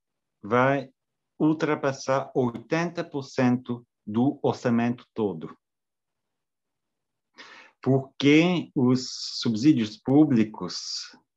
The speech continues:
como são, ah, são feitos pra, para ajudar o projeto, o projeto tem que, mais ou menos, comprovar que pode, eh, acontecer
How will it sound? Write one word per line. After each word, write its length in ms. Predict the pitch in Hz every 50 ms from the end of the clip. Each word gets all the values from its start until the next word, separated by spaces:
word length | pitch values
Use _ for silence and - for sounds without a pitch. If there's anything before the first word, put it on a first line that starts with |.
| _ _ _ _ _ _ _ _ _ _ _
como 200 | - 131 135 139
são, 320 | 135 135 - - 135 120 110 107 - _ _ -
ah, 720 | 120 110 107 104 101 98 98 95 95 95 95 95 98 95 90
são 180 | - - 117
feitos 360 | 110 - 139 139 135 - - -
pra, 400 | - 127 135 139 147 147 - - - - - _ _
para 400 | - - 147 - 143 143 143 -
ajudar 800 | - 135 131 113 98 113 117 113 113 143 151 156 147 127 113 - _
o 60 | - -
projeto, 500 | - 98 95 90 90 82 76 - _ - - _ _ - - - - - - - _
o 40 | _
projeto 500 | 127 120 127 127 143 156 151 151 - _
tem 320 | _ 143 143 151 160 156 156
que, 340 | - 147 139 143 143 139 - _ _ _ _ _ _ _ _ _ _ _ _ _ _ _ _ _ _ _ _ _ _ _ _ _ _ _ _ _ _ -
mais 200 | 123 127 131 127
ou 60 | 135
menos, 240 | 139 131 127 110 -
comprovar 460 | - - 131 120 120 127 131 151 147
que 80 | - 139
pode, 420 | - 160 180 180 180 - - _ _ _ _ _ _
eh, 540 | 147 135 131 127 127 123 117 117 113 113 117
acontecer 720 | - 120 - 165 160 139 147 139 131 - - 139 147 143 -